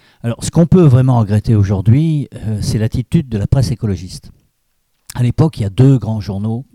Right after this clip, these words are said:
consacrés à l'écologie en France. L'un, c'est Le Sauvage. Le Sauvage est une revue qui est publiée par le Nouvel Observateur à l'initiative de Alain Hervé, qui est un des animateurs des Amis de la Terre. Il a toute l'équipe, euh,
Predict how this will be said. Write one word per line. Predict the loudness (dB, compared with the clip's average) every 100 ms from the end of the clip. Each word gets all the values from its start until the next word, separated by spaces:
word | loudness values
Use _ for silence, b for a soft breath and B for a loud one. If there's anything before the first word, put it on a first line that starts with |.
| -14
consacrés | -12 -12 -10 -8
à | -6
l'écologie | -8 -8 -8 -8
en | -10
France. | -12 -18 -18 -20 -20 B B B B B B
L'un, | -4 -2 -4
c'est | -6
Le | -8
Sauvage. | -6 -6 -6 -8 -10 -12 -20 _ _
Le | -12
Sauvage | -10 -8 -8 -8 -10 -14
est | -14 -14 -14
une | -12 -10
revue | -8 -8 -8 -10 -12
qui | -14 -12 -12 -14 b b b
est | -14 -8
publiée | -6 -6 -6
par | -6 -8
le |
Nouvel | -8 -6
Observateur | -4 -4 -6 -8 -6 -4 -4
à |
l'initiative | -6 -8 -10 -10 -10
de | -6
Alain | -6 -4 -6
Hervé, | -6 -6 -4 -2 -4
qui | -8
est | -10
un | -10
des | -12 -12 -10
animateurs | -8 -8 -8 -6 -6 -6 -10 -18 b b
des | -10
Amis | -8 -10
de | -10
la | -10
Terre. | -6 -6 -6 -8
Il | -10
a | -14
toute | -18 -14
l'équipe, | -14 -12 -10 -8 -8
euh, | -8